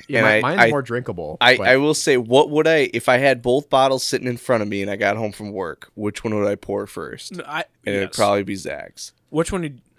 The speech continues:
Speaker 3: okay, yeah, yeah. If I, if I had a, I would give Zach's to people.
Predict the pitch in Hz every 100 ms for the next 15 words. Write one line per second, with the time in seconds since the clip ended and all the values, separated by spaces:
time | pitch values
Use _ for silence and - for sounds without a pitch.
0 | - 135 117 - _ - - _ _ _
1 | _ _ _ _ _ - 135 135 156 170
2 | 185 147 185 185 170 - _ _ _ _
3 | _ _ _ _ _ _ _ _ _ _
4 | _ _ _ _ _ _ _ 147 156 202
5 | 175 135 - 139 135 120 120 123 113 -
6 | 98 - 101 - 82 73